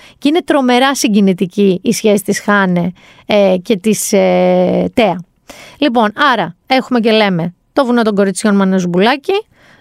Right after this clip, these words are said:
ε, ο έρωτας είναι παιχνίδι μωρό μου Δήμητρα Παπαδοπούλου, να το δούμε, και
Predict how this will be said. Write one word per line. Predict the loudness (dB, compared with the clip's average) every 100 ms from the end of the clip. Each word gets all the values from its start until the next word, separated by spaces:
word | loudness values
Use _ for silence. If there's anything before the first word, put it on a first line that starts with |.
| _
ε, | -4 0 2 2 2
ο | 2
έρωτας | 2 2 2 0 0
είναι | 0
παιχνίδι | 2 2 2
μωρό | 2 2 2
μου | 2
Δήμητρα | 2 2 0
Παπαδοπούλου, | 0 0 0 0 2 2 2 0 _
να | 0
το | 2 2
δούμε, | 0 0 -2 -4 -18 -20 -20
και | -2